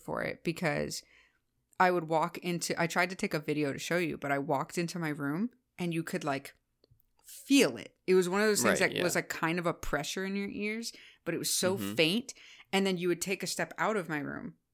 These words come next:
Speaker 1: and you couldn't hear it anymore.
Speaker 2: It's gone.
Speaker 1: And you would
Speaker 2: Yeah.
Speaker 1: go to the other room and you couldn't hear it anymore. But as soon as you walked into my room, and I was like, "This is the most inconvenient location. I wish I had put my
Speaker 2: <laughs>
Speaker 1: desk somewhere else." But
Speaker 2: Yeah.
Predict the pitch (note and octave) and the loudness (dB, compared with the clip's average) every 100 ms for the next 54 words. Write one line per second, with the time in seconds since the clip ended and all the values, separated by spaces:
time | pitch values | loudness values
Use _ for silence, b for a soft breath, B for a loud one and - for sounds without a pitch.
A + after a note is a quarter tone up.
0 | _ E3+ E3 G3 E3 F3 C3+ A2 - - | _ -6 -4 -2 -2 -2 -4 -6 -6 -6
1 | F2 F2 F#2+ - F#3 F3+ F3+ F3+ F3 E3 | -6 -6 -12 -2 2 4 6 6 6 6
2 | E3+ E3+ D#3+ E3+ F#3 D#3 D#3 D#3 E3 C#3+ | 6 6 2 0 0 -2 0 0 -2 -2
3 | - - - G#3 A3+ _ - E3 C#3 - | -4 -6 -8 -10 -12 _ 0 2 2 -2
4 | - E3 G3+ F#3+ F3 E3 F3+ F3+ C#3+ C#3+ | -4 0 0 0 0 -2 -2 -2 0 -2
5 | C#3 D3+ D#3 - - - - C#4 F4 - | -4 -4 -8 -10 -6 -4 0 2 2 6
6 | A3 B3+ G#3 G#3+ - F3+ - F3 A3+ B3 | 6 6 2 0 -2 -4 2 2 4 2
7 | C4 - F#3+ G3+ - A#3 A#3 D#3+ - A3 | 0 4 6 6 6 6 6 4 6 6
8 | F#3+ F#3 E3+ D#3+ F#3 - - F#3+ D#3 B2 | 6 4 4 2 2 0 2 2 2 2
9 | C#3+ B3 - - B B B B - D#3+ | 2 0 -6 -6 B B B B -4 0
10 | - F#2+ D#2+ | 4 6 6